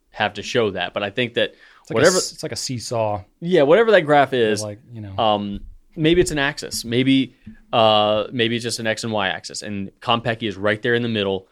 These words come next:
Speaker 2: Mm-hmm.
Speaker 1: where it's both vibrant and low maintenance.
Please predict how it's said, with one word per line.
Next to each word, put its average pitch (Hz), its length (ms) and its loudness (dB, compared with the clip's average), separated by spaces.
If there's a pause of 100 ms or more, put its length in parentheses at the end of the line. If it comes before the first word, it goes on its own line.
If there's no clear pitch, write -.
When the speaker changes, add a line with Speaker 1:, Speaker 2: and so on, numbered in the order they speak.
Speaker 2:
Mm-hmm. 110 120 -6
Speaker 1:
where 104 240 2
it's - 380 -6 (100)
both 110 540 -2
vibrant 113 720 -2 (560)
and 110 400 -4 (240)
low 101 220 -4
maintenance. - 520 -14